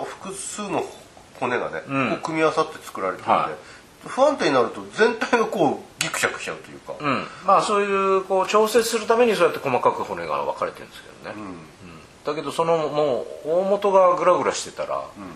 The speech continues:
Speaker 2: まあ、それではやっぱり補いきれないみたいな形になって、上半身でこう、カバーするみたいな
Speaker 1: うん。
Speaker 2: こともありえますよね、股関節とか。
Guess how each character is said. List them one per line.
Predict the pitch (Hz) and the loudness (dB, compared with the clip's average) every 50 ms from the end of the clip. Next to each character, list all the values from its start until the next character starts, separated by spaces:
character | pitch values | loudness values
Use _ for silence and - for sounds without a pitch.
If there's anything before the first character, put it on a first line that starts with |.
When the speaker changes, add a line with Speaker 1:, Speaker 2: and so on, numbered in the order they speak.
| 76 - - - - | -18 -20 -20 -18 -16
Speaker 2:
ま | 135 | -12
あ、 | |
そ | - - 143 | -8 -6 -6
れ | 143 147 | -4 -4
で | 151 | 0
は | 151 139 101 90 | 2 4 4 4
や | 82 | 4
っ | - - | 2 -2
ぱ | 92 | -6
り | 82 78 | -8 -6
補 | 76 80 | -8 -10
い | - | -10
き | - 98 95 95 92 87 - - | -8 -8 -6 -6 -6 -6 -8 -10
れ | 90 87 | -10 -10
な | 78 - | -10 -10
い | - - - | -12 -12 -16
み | - | -18
た | - - | -18 -18
い | - | -18
な | - | -18
形 | - - - - - - - | -18 -20 -20 -18 -18 -14 -10
に | 92 | -6
な | 113 123 | -6 -6
っ | - | -8
て、 | - - - 180 196 185 151 98 | -10 -6 -2 0 0 0 0 0
上 | 107 107 104 95 | 0 0 0 0
半 | 104 104 98 | 0 -2 -4
身 | 92 - - 123 143 | -4 -8 -10 -4 -2
で | 180 160 110 | 0 0 0
こ | - - 80 71 69 - | -2 -6 -10 -10 -10 -10
う、 | - | -10
カ | - - | -6 -4
バ | - - | -4 -4
ー | - | -4
す | - - | -6 -12
る | - 57 | -18 -18
み | 57 - | -20 -20
た | - - | -20 -20
い | - - - - - | -20 -20 -20 -20 -18
な | 104 101 | -16 -16
Speaker 1:
う | 95 | -16
ん。 | 87 82 76 - - - - - - - - - - - - - - - - - | -16 -18 -18 -20 -20 -20 -20 -20 -20 -20 -20 -20 -20 -20 -20 -20 -20 -20 -20 -20
Speaker 2:
こ | - | -18
と | 190 - 262 | -14 -12 -6
も | 208 123 98 | 0 2 2
あ | 95 | 2
り | 90 90 | 2 -2
え | 85 | -6
ま | 85 85 | -6 -8
す | - - | -10 -10
よ | - - | -8 -8
ね、 | 113 - - | -8 -8 -10
股 | 95 - | -10 -10
関 | 101 85 78 | -8 -8 -8
節 | - 69 - - | -10 -14 -16 -18
と | - - | -18 -20
か。 | - - | -20 -20